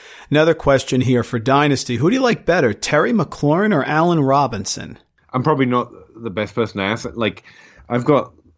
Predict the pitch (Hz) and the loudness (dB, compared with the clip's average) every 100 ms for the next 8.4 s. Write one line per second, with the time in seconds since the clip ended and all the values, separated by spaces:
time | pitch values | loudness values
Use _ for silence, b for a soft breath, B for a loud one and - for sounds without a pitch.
0 | _ 131 127 127 120 120 110 110 110 117 | _ -2 0 0 -2 -2 0 0 -2 -4
1 | 110 - 120 117 120 - 104 95 117 - | -4 -2 -2 0 -2 -2 -4 -2 -4 -2
2 | 117 113 98 87 98 117 120 123 123 104 | -2 0 0 0 0 -2 -2 0 2 0
3 | 95 113 107 98 - 101 104 101 95 95 | -2 -2 0 -2 0 0 2 2 2 0
4 | - 107 95 90 113 - 107 90 85 - | -4 -2 -2 0 -2 0 0 0 -2 -4
5 | 64 - - _ _ _ - _ - 101 | -6 -12 -20 _ _ _ -20 _ -6 -2
6 | 123 147 160 185 190 160 123 156 143 - | 0 2 2 2 2 0 0 -2 -4 -2
7 | 123 98 95 95 - 175 180 139 127 117 | -2 -2 -2 -4 -4 -2 -2 -2 -2 0
8 | 120 107 101 | 0 0 -2